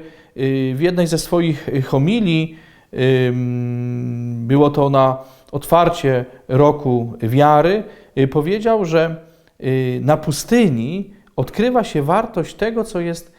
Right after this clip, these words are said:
niezbędne do życia. Y, kiedy doświadczamy różnego rodzaju ograniczeń czy czegoś, co zagraża naszemu życiu, skupiamy się na tym, co, y, jest bezwzględnie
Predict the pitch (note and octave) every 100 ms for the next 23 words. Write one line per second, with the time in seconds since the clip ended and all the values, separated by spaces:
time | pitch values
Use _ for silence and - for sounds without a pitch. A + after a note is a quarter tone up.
0 | _ - C#3+ E3 C#3 D#3+ F#3+ F3 E3+ D3
1 | C#3+ B2+ A2 - F#2 - _ _ _ _
2 | _ _ _ _ _ _ _ _ _ _
3 | _ _ _ - - - - - - B2
4 | B2 F3+ F3 E3+ E3 D3+ D#3 D#3+ F3+ E3+
5 | - G#3+ F#3 D#3 C3+ D3+ D3 F3+ E3 D#3
6 | D#3 D#3 D3+ D3 D3 C#3+ D3+ G3+ - C#3+
7 | C3+ C3+ - _ _ - D3 C#3+ C#3+ C#3+
8 | F#3 F3+ - D#3+ D3 B2+ D#3+ D#3 G3 F#3+
9 | E3+ D#3 - D#3 C#3+ C3+ D#3 D#3 A#2 A2+
10 | _ _ _ - D3 C3 E3 D#3+ D3 C#3+
11 | B2+ B2+ - _ - C3 D3 D3 E3 E3
12 | _ _ - B2+ B2+ - - _ - B2
13 | A#2+ C3 B2+ B2 - - - A#2+ D3+ C#3+
14 | C#3 C#3+ D#3+ D3 D3 C#3